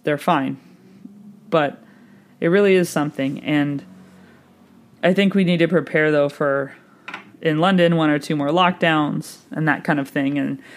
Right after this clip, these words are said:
in the States, whatever goes on there in the next few months. And so maybe when you're having doubts or worries, you can put things in perspective and use these questions.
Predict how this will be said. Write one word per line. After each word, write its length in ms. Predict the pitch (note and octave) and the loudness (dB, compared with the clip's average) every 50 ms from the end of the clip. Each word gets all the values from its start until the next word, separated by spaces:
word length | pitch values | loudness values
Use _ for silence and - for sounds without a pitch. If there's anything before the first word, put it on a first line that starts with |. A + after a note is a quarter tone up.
| - - - - - | -20 -20 -18 -4 0
in 120 | F3 E3+ | 2 2
the 100 | E3 D#3 | 4 2
States, 400 | - - E3 D#3 C#3+ - - - | 0 0 -2 -2 -2 -2 -4 -2
whatever 400 | D#3 D3 D3 C#3+ C#3 C#3+ C#3+ C#3+ | 0 2 2 2 2 0 -2 -4
goes 280 | D3+ D3+ D3+ C#3+ C3+ C#3+ | -2 0 0 0 2 0
on 180 | C#3 C#3 C#3 | 0 0 0
there 380 | C3+ C3+ C#3 C#3 C#3 C#3 C#3 - _ _ _ - - - - _ _ _ _ _ _ _ _ _ _ _ _ _ _ - | 0 0 0 0 0 -2 -4 -8 _ _ _ -20 -20 -20 -20 _ _ _ _ _ _ _ _ _ _ _ _ _ _ -4
in 140 | D#3+ D#3 D3+ | -2 0 0
the 60 | C#3+ | 2
next 260 | C#3 C3+ C3+ - - | 0 0 -2 -4 -6
few 160 | - D3+ D3+ | -4 -4 0
months. 540 | D3+ D#3+ E3+ D#3+ D3+ C#3+ - - - - - - _ _ - - _ _ _ _ _ _ _ _ - - - | 2 2 2 2 2 0 -4 -10 -16 -18 -20 -20 _ _ -20 -20 _ _ _ _ _ _ _ _ -20 -6 -2
And 200 | E3+ E3+ E3+ D#3+ | 0 0 0 0
so 460 | - - F#3+ F3 E3+ D#3+ D3+ C3+ - - _ _ _ _ _ _ _ _ _ _ _ _ _ _ _ _ _ _ _ _ _ - | 2 2 4 4 4 4 2 -2 -6 -12 _ _ _ _ _ _ _ _ _ _ _ _ _ _ _ _ _ _ _ _ _ 0
maybe 360 | F3+ F3+ F#3 F#3+ F#3+ G#3 G3 | 2 2 2 2 2 2 2
when 180 | F#3 F3+ E3+ | 2 2 2
you're 260 | E3+ E3+ E3 D#3+ D#3+ D#3 | 4 4 4 2 2 0
having 500 | D#3 - E3 D#3 D#3 D#3 D3+ D3+ D3+ C#3+ | 0 2 2 2 2 0 -4 -6 -8 -2
doubts 460 | C#3 D#3+ D3+ D3 D3 - - - - | 0 2 2 2 0 -2 -4 -8 -8
or 260 | D3 C#3 C#3+ D3+ - - - - _ _ _ _ _ _ | -6 -6 -6 -8 -10 -12 -20 -20 _ _ _ _ _ _
worries, 480 | - E3 E3 E3 D#3 D3 C#3 D3 - - | 2 4 4 4 4 2 0 -2 -2 -4
you 80 | D#3+ | -4
can 340 | D3+ - F3 D#3 D3 D3 D3 - _ _ | -2 -2 -2 -2 -2 -4 -6 -10 _ _
put 220 | - F#3+ F#3+ F#3 | 0 0 2 2
things 200 | - E3+ E3 C#3+ | 2 0 2 2
in 100 | D#3 D3+ | 0 0
perspective 540 | C#3 D3 C#3+ - - C#3+ C#3 C#3 - D3 C3 | 0 -2 -6 -4 -4 -4 -4 -2 -4 -4 -4
and 100 | C3+ C#3+ | -4 -4
use 160 | D3 C#3+ - | -6 -8 -8
these 180 | - D3 C#3 - | -10 -12 -12 -8
questions. 640 | - - C#3+ D3 - - E3 - C#3+ - - - | -6 -6 -6 -6 -8 -10 -10 -10 -10 -12 -16 -20